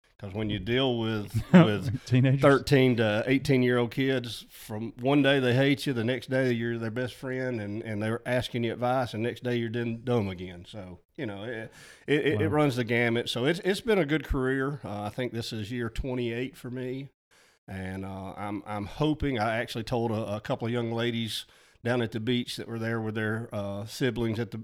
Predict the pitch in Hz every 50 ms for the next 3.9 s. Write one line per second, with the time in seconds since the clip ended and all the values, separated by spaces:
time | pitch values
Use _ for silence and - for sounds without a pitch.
0 | - - 110 104 - 107 117 113 110 - - 107 104 101 - - 110 104 107 107
1 | 107 98 - _ - - - - _ _ 110 107 107 110 104 101 - 202 - -
2 | - - 175 180 170 160 139 143 139 123 113 104 117 117 120 110 110 110 113 113
3 | 98 107 101 101 107 107 101 110 110 113 101 113 110 110 110 110 107 -